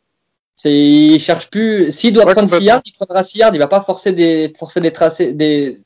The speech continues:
Speaker 1: des lancers n'importe comment. Et je trouve que c'est une belle preuve de progression et de, même de maturité, tu vois.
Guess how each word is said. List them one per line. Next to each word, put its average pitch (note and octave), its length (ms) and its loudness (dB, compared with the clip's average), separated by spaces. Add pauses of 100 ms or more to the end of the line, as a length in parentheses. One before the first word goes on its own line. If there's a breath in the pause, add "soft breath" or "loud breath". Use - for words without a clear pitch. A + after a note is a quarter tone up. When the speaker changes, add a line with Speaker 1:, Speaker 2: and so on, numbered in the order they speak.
Speaker 1:
des D3+ 140 -2
lancers D#3 260 0
n'importe D3+ 260 0
comment. F3+ 320 2 (500 soft breath)
Et C#3+ 200 4
je C#3 80 -8
trouve A3+ 140 -2
que - 80 -2
c'est - 140 -4
une C#3 80 -6
belle G3 180 2
preuve G#3+ 180 0
de F3+ 80 2
progression F3+ 720 0
et F3+ 100 2
de, C#3 320 -2
même D#3+ 240 0
de D#3 80 2
maturité, D#3 520 0
tu - 100 -6
vois. A#2+ 160 -6